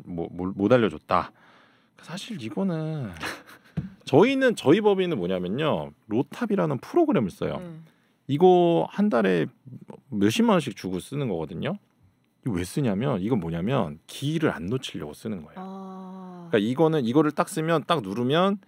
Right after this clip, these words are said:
Speaker 1: 이제 바로 이, 이 대법원 나의 사건 검색으로 딱 연동이 되고 일정 표에 그 다음 기일이라든지 내가 뭐 어떤 불변 기간, 절대 놓치면 안 되는 기간들을 다 표시를
Speaker 2: 네.
Speaker 1: 해주거든요.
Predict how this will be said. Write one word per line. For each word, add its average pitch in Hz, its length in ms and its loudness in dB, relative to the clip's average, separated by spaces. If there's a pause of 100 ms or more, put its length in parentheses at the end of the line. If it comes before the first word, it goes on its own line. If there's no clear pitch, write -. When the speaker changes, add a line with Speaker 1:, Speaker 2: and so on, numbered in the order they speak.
(300)
Speaker 1:
이제 98 120 -2
바로 95 260 -2
이, 92 140 -2 (160)
이 98 100 -8
대법원 101 440 -2
나의 82 160 -2
사건 113 280 -6
검색으로 87 440 -8
딱 - 200 -16 (100)
연동이 98 380 0
되고 123 480 0 (280)
일정 139 400 -2
표에 170 520 0 (300)
그 143 100 0
다음 123 380 0
기일이라든지 104 960 -2
내가 101 220 -2
뭐 82 540 -4
어떤 85 340 -6
불변 131 400 4
기간, 82 340 -8
절대 113 280 0
놓치면 101 360 -2
안 85 140 -8
되는 110 160 -2
기간들을 85 320 -8
다 - 180 -14
표시를 180 360 -4
Speaker 2:
네. 208 100 -6
Speaker 1:
해주거든요. 180 400 -4